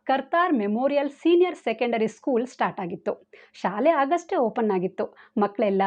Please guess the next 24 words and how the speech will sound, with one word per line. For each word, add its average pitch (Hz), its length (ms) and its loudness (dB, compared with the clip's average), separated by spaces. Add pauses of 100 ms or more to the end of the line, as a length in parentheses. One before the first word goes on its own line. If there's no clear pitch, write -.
(140)
ಖುಷಿಯಿಂದ 226 500 -2 (160)
ಶಾಲೆಗೆ 196 340 0
ಬರ್ತಿದ್ರು. 170 640 -4 (280)
ಫ್ರೆಂಡ್ಸ್ 262 300 2
ಜೊತೆ 220 260 -2
ಮಾತಾಡ್ಕೊಂಡು 190 800 -2 (320)
ರಜೆಯಲ್ಲಿ 285 680 0
ಎಲ್ಲೆಲ್ಲಿ 202 380 0
ಹೋಗಿದ್ರು, 196 640 -2
ಏನ್ 311 320 2
ಮಾಡಿದ್ರು 247 420 0
ಅಂತ 190 200 -2 (280)
ಎಲ್ಲ 208 280 0 (180)
ಶೇರ್ 202 180 0
ಮಾಡ್ತಾ 175 320 -4
ಇದ್ರು. 165 360 -4 (300)
ನಿಮ್ಗೆಲ್ಲ 349 440 6
ಗೊತ್ತಿರೋ 226 420 -4
ಹಾಗೆ 190 640 -2
ಸ್ಕೂಲ್ 427 420 2
ಮತ್ತು 302 280 0
ಪಿ 226 200 -4
ಯು 240 120 0
ಸಿಯಲ್ಲಿ 220 440 -2